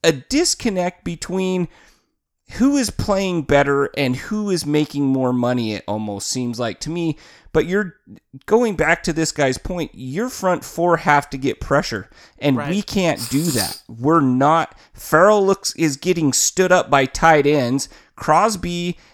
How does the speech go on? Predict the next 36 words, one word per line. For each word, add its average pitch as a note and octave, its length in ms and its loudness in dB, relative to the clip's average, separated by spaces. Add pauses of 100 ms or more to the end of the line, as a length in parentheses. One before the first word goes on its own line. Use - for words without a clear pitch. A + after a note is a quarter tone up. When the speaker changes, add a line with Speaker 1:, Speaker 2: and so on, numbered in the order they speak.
Speaker 1:
had D#3 320 4
that, C#3+ 240 4 (240)
had C3+ 300 2
that A2+ 260 -2
two G3 240 -6
sack E3 440 2
game, C#3+ 320 0
and C3 80 2
I B2+ 100 0
thought, A#2 300 -4
"Well, C3 140 0
maybe D3+ 300 0
he's D#3 260 -4
coming D3 320 2
back C3 280 2
around," A#2 360 -4
and B3 100 -8
he C4+ 140 0
still E3+ 300 -2
might. A#2+ 340 -2 (640)
But, F#3+ 300 4
I F#3 80 -4
mean, F#3+ 320 -4 (460)
Hankins G3+ 720 -2
is D3 460 -4
there C#3+ 340 0
to B2+ 180 -4
stop D3 360 0
the A#2 100 -4
run. A#2+ 300 2
He's B2+ 240 -6
not C3+ 240 0
a B2 40 -2
pass C3+ 560 0
rusher, A2 480 -6 (380)
and, C#3+ 360 0